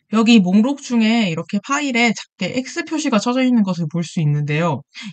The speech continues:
이 파일들이 삭제된 파일이라는 것을 알리는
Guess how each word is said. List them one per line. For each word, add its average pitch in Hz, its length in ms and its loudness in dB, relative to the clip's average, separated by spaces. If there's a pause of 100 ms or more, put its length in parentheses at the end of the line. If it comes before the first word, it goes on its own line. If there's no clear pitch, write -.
이 247 180 -2
파일들이 311 580 0
삭제된 277 560 0
파일이라는 208 580 0
것을 156 260 -4
알리는 165 600 0